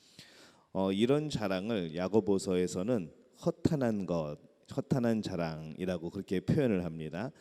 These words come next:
야고보서 사 장 십육 절에 보면은 이렇게 말씀을 하죠. "이제도 너희가 허탄한 자랑을 하니, 그러한 자랑은 다 악한 것이라." 이렇게 말씀을 합니다.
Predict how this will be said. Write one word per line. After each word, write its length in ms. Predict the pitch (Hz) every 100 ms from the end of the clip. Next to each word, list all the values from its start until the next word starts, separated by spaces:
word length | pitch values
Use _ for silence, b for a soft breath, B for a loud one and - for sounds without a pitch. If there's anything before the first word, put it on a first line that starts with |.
| B B B
야고보서 540 | 95 101 120 123 131
사 220 | 127 143 135
장 200 | 135 135
십육 400 | 160 160 147 -
절에 160 | 104
보면은 540 | 87 85 90 123 104 87
이렇게 260 | 90 104
말씀을 480 | 87 82 - 80 80
하죠. 360 | 78 - 110 131 B B B B -
"이제도 360 | 104 123 139
너희가 680 | 135 95 90 87 117 90 73 - -
허탄한 640 | 139 - 120 135 143 139
자랑을 600 | - 95 92 107 135 123
하니, 380 | 92 90 76 67 - -
그러한 400 | 107 101 98 98
자랑은 540 | 98 87 92 123 123
다 340 | - 101 117 120 - -
악한 480 | 95 - 147 160
것이라." 640 | 139 127 104 80 78 73 64
이렇게 240 | - -
말씀을 460 | 95 87 - 85 87
합니다. 460 | 104 85 80 76